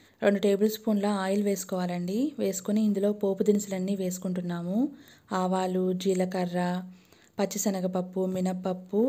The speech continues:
ఎండుమిర్చి, కరివేపాకు ఇవన్నీ వేసుకోవాలి. తర్వాత ఒక పెద్ద సైజు ఉల్లిపాయని చిన్న చిన్న ముక్కలుగా కట్ చేసుకున్నవి, అలాగే ఒక రెండు మూడు పచ్చిమిర్చి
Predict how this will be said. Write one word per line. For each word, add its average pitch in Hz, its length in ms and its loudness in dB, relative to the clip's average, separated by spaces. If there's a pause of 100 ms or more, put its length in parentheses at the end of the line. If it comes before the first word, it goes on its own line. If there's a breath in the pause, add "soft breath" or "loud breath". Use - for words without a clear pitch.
(120)
ఎండుమిర్చి, 185 720 0
కరివేపాకు 180 720 -2
ఇవన్నీ 185 400 0
వేసుకోవాలి. 180 680 -2 (680 loud breath)
తర్వాత 208 400 2 (760 loud breath)
ఒక 214 160 2 (240)
పెద్ద 202 300 4
సైజు 214 380 4
ఉల్లిపాయని 202 720 4 (840 soft breath)
చిన్న 220 160 4
చిన్న 220 240 4
ముక్కలుగా 208 400 2
కట్ 185 220 -6
చేసుకున్నవి, 190 580 -4 (100)
అలాగే 196 420 0 (500 loud breath)
ఒక 202 140 -2
రెండు 196 220 2
మూడు 190 280 0
పచ్చిమిర్చి 196 600 -2